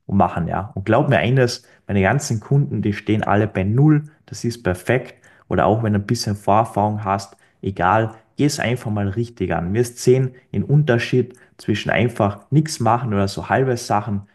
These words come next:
oder düv-zertifiziert das Ganze richtig anzugehen, ja. Deshalb trag dich jetzt ein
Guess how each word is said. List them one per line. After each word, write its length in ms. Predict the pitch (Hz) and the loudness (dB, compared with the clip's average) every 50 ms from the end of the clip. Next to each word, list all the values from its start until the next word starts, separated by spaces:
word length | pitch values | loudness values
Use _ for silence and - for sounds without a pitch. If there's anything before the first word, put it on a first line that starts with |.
| _ _ _ | _ _ _
oder 480 | - 110 110 110 104 104 - - - _ _ | -2 2 4 4 2 2 0 -6 -16 _ _
düv-zertifiziert 1040 | 131 123 - - - - 120 104 104 - 104 - 110 101 - - - 113 107 107 - | -4 -4 -4 -6 -4 0 0 2 2 0 0 0 -2 -4 -4 0 0 2 2 2 0
das 180 | 95 - - | -4 -4 -2
Ganze 560 | - 85 85 92 101 - - 101 98 92 - - | 0 0 0 2 0 0 -2 -2 -2 -2 0 0
richtig 400 | 123 117 - - 101 90 - 69 | 0 0 2 0 0 2 2 0
anzugehen, 580 | 82 90 - - - 85 - - 80 80 80 80 | -2 -2 -6 -6 -6 -6 -4 -4 -6 -6 -4 -4
ja. 240 | 78 85 87 - - - - _ _ _ | -4 -4 -4 -4 -8 -18 -20 _ _ _
Deshalb 480 | - 131 165 - - 143 139 139 143 - - - _ _ | 0 0 2 2 4 4 4 4 0 -6 -16 -20 _ _
trag 320 | - - - 123 143 - - | -8 -4 -2 -2 -2 0 -2
dich 160 | 117 107 - | -2 2 2
jetzt 320 | 107 104 - - - - | 2 2 2 -2 -4 -4
ein 340 | - 90 101 113 120 117 - | -2 0 2 0 0 -2 -4